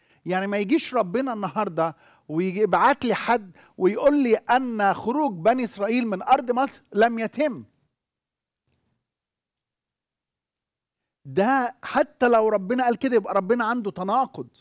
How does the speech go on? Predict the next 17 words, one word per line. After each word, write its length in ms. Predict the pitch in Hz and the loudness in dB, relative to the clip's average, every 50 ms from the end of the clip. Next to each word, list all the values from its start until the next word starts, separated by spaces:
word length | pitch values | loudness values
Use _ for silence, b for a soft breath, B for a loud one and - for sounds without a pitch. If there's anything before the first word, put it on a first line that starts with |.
| _ _ _ _ _ _ _ _ _ _ _ _ _ _ _ _ - | _ _ _ _ _ _ _ _ _ _ _ _ _ _ _ _ -10
وحاشا 380 | 165 156 - 247 262 - - | -6 0 2 2 2 2 2
لله 380 | 208 190 170 170 180 208 220 175 _ _ _ _ _ _ _ _ _ _ _ _ _ _ _ _ _ _ _ _ _ _ _ _ _ _ _ _ _ _ _ _ _ _ _ _ _ _ _ _ _ _ _ _ _ _ _ - - | -2 2 4 6 6 6 4 2 _ _ _ _ _ _ _ _ _ _ _ _ _ _ _ _ _ _ _ _ _ _ _ _ _ _ _ _ _ _ _ _ _ _ _ _ _ _ _ _ _ _ _ _ _ _ _ -8 -4
انه 180 | 175 185 202 | -2 0 0
يعمل 320 | 214 247 240 233 226 220 185 | 2 0 0 0 0 -2 -2
حاجه 420 | - - 247 262 233 262 254 247 _ _ _ _ _ - - | 0 2 2 2 2 -2 -6 -8 _ _ _ _ _ -6 -2
ويجي 320 | 160 208 247 254 214 226 | 0 2 2 2 0 2
بعد 260 | 196 247 247 247 226 | 2 2 2 2 0
فتره 520 | - - 262 285 - 254 240 233 214 _ b b b | 0 -4 -4 -4 -4 -4 -4 -4 -4 _ b b b
ينسى 420 | - 180 233 285 294 269 - - 220 | -2 0 0 0 0 -2 -2 -2 -2
هو 220 | 170 196 208 214 | 0 0 0 0
عمل 320 | 196 208 226 240 233 226 240 | 0 0 0 -2 -2 -4 -2
ايه 260 | 226 233 254 254 - b b b b b | -2 -2 -2 -4 -8 b b b b b
وينزل 500 | 156 165 190 202 220 240 226 180 208 175 | -4 -2 -2 0 0 -2 -2 -2 -6 -6
حاجه 480 | - - 208 202 202 202 196 185 175 _ _ _ _ _ - - | -4 -2 -2 -2 0 0 -2 -2 -4 _ _ _ _ _ -8 -4
عكسها. 560 | 143 147 - - - 196 165 123 101 95 _ _ _ _ _ _ _ _ _ _ _ _ _ _ _ _ _ _ _ _ _ _ _ _ _ _ _ _ _ _ _ _ _ _ _ _ _ _ _ _ _ _ _ _ _ _ _ _ _ _ _ _ _ _ _ _ _ _ _ _ _ _ _ _ _ _ _ _ _ _ _ _ _ _ _ _ _ _ - | -4 -4 -4 -4 -10 -10 -10 -10 -16 -20 _ _ _ _ _ _ _ _ _ _ _ _ _ _ _ _ _ _ _ _ _ _ _ _ _ _ _ _ _ _ _ _ _ _ _ _ _ _ _ _ _ _ _ _ _ _ _ _ _ _ _ _ _ _ _ _ _ _ _ _ _ _ _ _ _ _ _ _ _ _ _ _ _ _ _ _ _ _ -8
ما 80 | 135 135 | -6 -6
ينفعش. 600 | 151 143 - 233 254 202 127 - - - - | -6 -2 -2 -2 -2 -4 -8 -14 -20 -20 -20